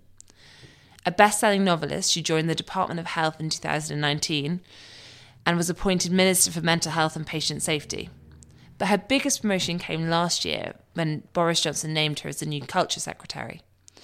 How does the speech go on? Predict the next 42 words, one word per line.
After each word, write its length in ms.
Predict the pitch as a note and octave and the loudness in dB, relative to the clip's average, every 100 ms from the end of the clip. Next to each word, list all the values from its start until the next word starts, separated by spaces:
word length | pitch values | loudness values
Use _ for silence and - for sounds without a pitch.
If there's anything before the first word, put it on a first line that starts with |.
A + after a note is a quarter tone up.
| - - - | -20 -20 -6
Since 260 | G#3+ G3 | -2 0
taking 280 | - G#3 G#3+ | 2 2 2
on 120 | G#3+ | 2
the 80 | G#3 | 2
role, 240 | F#3 D#3 D#3+ | 2 2 2
she 160 | - | 0
has 160 | E3+ E3+ | -2 2
regularly 420 | F#3 G#3+ G#3+ G#3+ | 2 2 -2 -2
made 220 | F#3+ E3+ | 0 -2
the 80 | E3 | -2
news 340 | E3 D3 C#3+ | -4 -4 -6
for 120 | - D3+ | -6 -6
her 100 | D3+ | -4
bid 280 | - D3+ - | -2 -2 -2
to 120 | D#3 | -4
rid 300 | D#3+ F#3 F#3 | -2 -4 -4
the 80 | - | -4
arts 320 | D#3 D3+ - | -2 -2 -4
and 200 | - D#3+ | -4 -4
media 480 | D#3 D#3 - - - - - - - | -2 -4 -4 -4 -6 -12 -18 -20 -4
world 260 | E3 D3+ D3+ | 4 4 4
of 80 | D#3+ | 0
snobbery 560 | - F3+ E3 E3 D#3 | 0 0 0 0 -2
and 160 | - D3 | -2 -4
elitism, 680 | D3+ D#3+ - - - - D#3+ - - - | -2 -4 -6 -8 -10 -12 -14 -18 -20 -8
and 80 | E3 | -4
is 140 | E3 | 0
now 180 | F3+ F3 | 4 4
charged 340 | F#3 - D3+ D#3 | 4 2 0 0
with 100 | D3 | -4
steering 400 | - D#3+ D3+ D3+ | -2 0 2 0
the 100 | D3 | -2
online 320 | E3 E3+ D#3 | 0 0 0
harms 440 | D3+ F#3+ F#3+ F#3+ | -2 2 2 2
bill 200 | - - | -2 -6
through 200 | D3+ - | -8 -8
Parliament, 680 | C#3+ F3+ F3 C#3+ - - - - - - - | -6 0 0 0 -8 -6 -8 -8 -20 -20 -16
the 60 | |
privatisation 760 | E3 F3 D#3 - D#3 D#3 D3+ - | -2 2 2 2 0 0 -2 -4
of 80 | D3+ | -4
Channel 260 | D#3 D3 | -2 -4
four, 380 | D3 A3 F3+ - | -4 -4 -2 -4